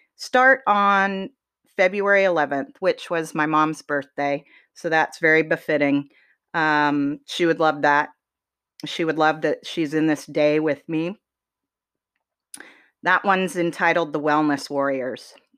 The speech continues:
The next one after that is My Jerry Maguire Moment. Next one after that, Caring for Souls, Making the Case for Creating Wellness.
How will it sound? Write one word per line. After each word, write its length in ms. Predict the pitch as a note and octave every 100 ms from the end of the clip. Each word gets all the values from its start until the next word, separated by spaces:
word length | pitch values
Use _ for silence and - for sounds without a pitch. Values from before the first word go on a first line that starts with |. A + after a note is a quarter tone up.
| _ _ D3+
The 100 | E3
next 320 | F#3 - -
one 140 | G3
after 320 | G3 F#3+ F#3
that 320 | E3+ F3+ G#3 - _
is 340 | D#3+ E3 D#3 C#3+
My 240 | D3 D3
Jerry 300 | D3 D#3 E3
Maguire 480 | E3+ F3 F3+ F3 G#3
Moment. 400 | F3 C#3+ C#3 B2 _ _ _ _ _ _ _ _ -
Next 320 | F3 - F#3+
one 120 | E3+
after 300 | F3 E3 F#3
that, 360 | F3 F#3 G#3 _
Caring 360 | - F3+ F#3+ F#3
for 120 | F3+
Souls, 520 | F3 G#3 G3+ D3+ C#3
Making 400 | D#3+ D#3+ F3+ F3+
the 60 | E3+
Case 360 | - F3 F3 -
for 160 | E3+
Creating 520 | D#3+ - F3 F3 E3+
Wellness. 580 | E3 F#3 F3+ C3 - -